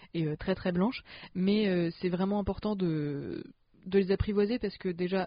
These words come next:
un, euh, c'est irrésistible, dans le sens, euh, tu ne peux pas y résister,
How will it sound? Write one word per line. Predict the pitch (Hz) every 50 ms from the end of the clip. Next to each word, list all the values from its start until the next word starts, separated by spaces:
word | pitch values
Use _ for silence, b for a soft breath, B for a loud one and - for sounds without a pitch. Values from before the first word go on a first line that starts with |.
| - -
un, | 190 196 190 190 - _ -
euh, | 165 156 156 156 156 151 -
c'est | 165 160 -
irrésistible, | 170 165 170 165 165 165 - - 262 269 233 180 165
dans | 160
le | 160 160
sens, | - - 180 175 - -
euh, | 160 156 165 175 -
tu | - -
ne | 165
peux | 160 160
pas | - - 165
y | 160 160
résister, | 147 165 147 160 151 - - 220 240 285 285